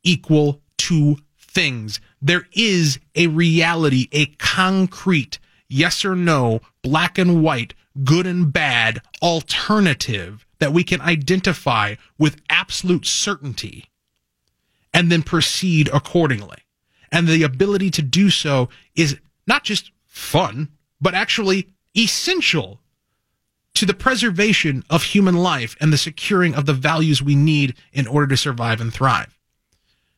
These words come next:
You know, the, if you buy into math and you become somebody who, who values math, which, you know, used to just be called being a normal human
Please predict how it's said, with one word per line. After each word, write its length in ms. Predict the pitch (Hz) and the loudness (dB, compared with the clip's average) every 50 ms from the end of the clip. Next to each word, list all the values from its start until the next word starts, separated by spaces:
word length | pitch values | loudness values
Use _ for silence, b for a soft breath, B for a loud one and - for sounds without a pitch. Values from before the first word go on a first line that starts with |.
| _ - | _ -2
You 100 | 165 165 | 0 0
know, 60 | 120 | 0
the, 220 | 139 160 185 143 b b b b b b b _ _ | 0 -2 -2 -2 b b b b b b b _ _
if 180 | - 202 202 - | -4 -4 -2 0
you 120 | 190 208 | 0 0
buy 340 | 175 - - 226 233 277 294 | 0 0 0 0 0 0 -2
into 540 | 269 208 208 233 220 185 - - - 208 185 | -4 -4 -6 -6 -6 -6 -6 -4 -2 0 2
math 520 | 147 135 135 147 151 131 110 98 104 - | 2 2 2 2 2 0 -2 -4 -6 -6
and 120 | - 139 160 | -4 0 0
you 60 | 165 | 2
become 300 | 160 180 - 220 226 220 | 0 0 0 -2 -2 -2
somebody 380 | - - 226 214 196 196 190 170 | -4 -4 -6 -6 -4 -4 -4 -4
who, 240 | - - - 180 135 110 - - B B B B B - | -2 0 0 2 2 0 -2 -4 B B B B B -4
who 180 | - 202 170 | 0 0 2
values 640 | 147 135 151 160 160 180 190 190 175 170 147 131 131 | 2 2 0 0 2 2 2 2 2 0 0 0 0
math, 340 | 135 160 175 143 127 123 - | 0 0 0 0 -2 -4 -6
which, 280 | 135 131 123 - - | -8 -8 -6 -6 -6
you 80 | 147 143 | -4 -2
know, 200 | 117 110 104 - _ _ - | -2 -2 -4 -8 _ _ -6
used 280 | 135 135 156 151 - | -4 -2 -2 -2 -4
to 60 | - - | -4 -2
just 260 | - 135 123 - - | -2 -2 -2 0 0
be 180 | 131 123 113 - _ - | -2 -2 -2 -4 _ -4
called 360 | - 135 127 120 113 110 - | -2 0 0 0 -2 -2 -2
being 220 | 131 127 123 120 | 0 0 2 2
a 120 | 117 113 113 110 - | 0 -2 -2 -4 -4
normal 340 | 117 120 120 117 120 120 113 | -2 -2 0 0 0 0 0
human 400 | - - 127 120 110 107 107 | 0 0 0 0 0 0 -2